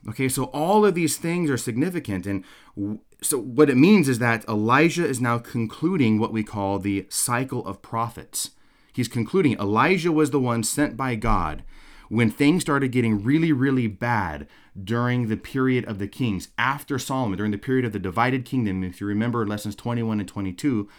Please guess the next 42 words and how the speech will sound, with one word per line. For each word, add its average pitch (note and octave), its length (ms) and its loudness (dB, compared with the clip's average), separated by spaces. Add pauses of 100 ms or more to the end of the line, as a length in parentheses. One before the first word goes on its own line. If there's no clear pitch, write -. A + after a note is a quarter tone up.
(140)
we - 80 -6
talked A2 240 -2
a G#2 40 -4
lot C3+ 240 0
about F2+ 300 -4
this. E2 200 -10
God F#2 220 -8
sent D3 460 -2 (220)
Elijah, G2+ 720 -2
and F2+ 120 -10
then E2 80 -8
ultimately F2+ 380 -8
Elisha, F#2+ 440 -6 (520)
to A#2 120 -4
call D3 320 0
the G3 100 0
people C#3 300 -2
back G#2+ 300 -6
to A2 120 -6
repentance. G#2+ 640 -2
"Come G#2 200 -4
back D#3 260 -6
to C#3 100 -8
the B2+ 60 -4
Lord, C3+ 300 0
come A2 140 -6
back C3 240 -4
to C3+ 60 -8
the A#2+ 60 -6
Lord, B2 260 -2
repent G2+ 340 -6
from A#2+ 140 -4
your G#2+ 100 -2
sins." - 520 -4 (440)
And A2+ 160 2
this C#3 140 2
con-, C3 380 -4
this B2+ 140 -2
whole G3+ 180 0
message C#3+ 440 0
continues B2 720 0
through A2+ 260 -2